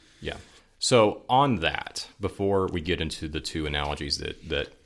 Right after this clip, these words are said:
you, you have, I think I would say a couple of things to that. One, I think my primary goal for this episode was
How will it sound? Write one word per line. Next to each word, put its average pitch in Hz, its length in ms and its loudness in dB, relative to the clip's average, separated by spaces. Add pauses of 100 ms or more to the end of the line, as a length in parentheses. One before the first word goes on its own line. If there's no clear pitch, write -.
(160)
you, 73 480 -8 (100)
you 80 160 -6
have, - 300 -10 (640)
I 185 80 0
think - 320 -2 (100)
I 101 40 0
would 90 160 0
say 78 720 0 (260)
a - 40 -4
couple - 440 -4
of - 80 -6
things - 320 -6
to - 80 -8
that. - 340 -8 (320)
One, 127 640 4 (560)
I 101 80 2
think 131 340 0
my 120 160 2
primary 90 680 -2
goal 80 320 -2
for 82 120 -8
this 78 280 -4
episode 76 640 -4 (800)
was 87 640 2